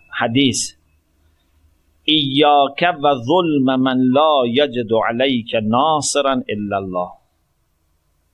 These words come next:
Be very careful not to do injustice to someone who has no helper other than God.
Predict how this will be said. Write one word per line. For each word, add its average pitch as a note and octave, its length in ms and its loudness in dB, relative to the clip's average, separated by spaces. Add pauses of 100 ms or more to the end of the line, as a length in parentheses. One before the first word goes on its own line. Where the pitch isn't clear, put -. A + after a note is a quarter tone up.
(840)
Be D#3+ 260 2
very F#3+ 260 4
careful F#3+ 500 2
not F3 360 0
to E3+ 120 0
do D3+ 360 2
injustice F3 760 0
to E3+ 180 -2
someone F#3+ 680 0
who E3 200 0
has D#3 220 0
no F3+ 280 2
helper G#3 640 0
other F#3 300 2
than D3+ 220 0
God. A#2+ 280 2